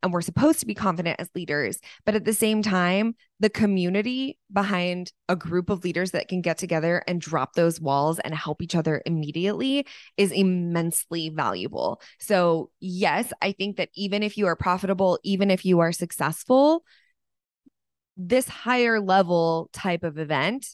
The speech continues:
is a good fit for you. Like, this is who it was created for.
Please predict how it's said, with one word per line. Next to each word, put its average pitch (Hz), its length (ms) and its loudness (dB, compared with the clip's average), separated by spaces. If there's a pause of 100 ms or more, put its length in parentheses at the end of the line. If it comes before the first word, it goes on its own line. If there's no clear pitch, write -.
(280)
is 196 160 4
a 190 40 4
good 175 300 0
fit - 240 -2
for 139 160 0
you. 123 160 -2
Like, 170 220 -2
this 226 180 -2
is 254 140 -8
who 214 140 -2
it 185 40 0
was 160 160 -4
created 147 480 -6
for. - 320 -4